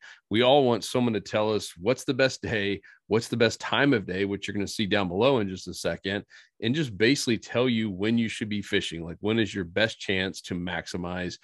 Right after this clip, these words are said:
your strikes? We've taken all kinds of different variables, from barometric pressure and wind and all that stuff, into this formula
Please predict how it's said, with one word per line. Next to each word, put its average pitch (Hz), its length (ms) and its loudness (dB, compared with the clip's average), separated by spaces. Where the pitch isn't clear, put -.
your 98 100 -2
strikes? 85 440 -8
We've 104 180 -2
taken 104 380 0
all 110 260 0
kinds 120 460 2
of 101 100 -4
different 98 320 -4
variables, 95 460 0
from 90 240 -4
barometric 104 500 0
pressure 98 340 0
and 92 100 -2
wind 101 140 0
and 95 80 -2
all 92 140 0
that 92 160 0
stuff, 92 380 -2
into 127 380 4
this 107 160 0
formula 104 840 2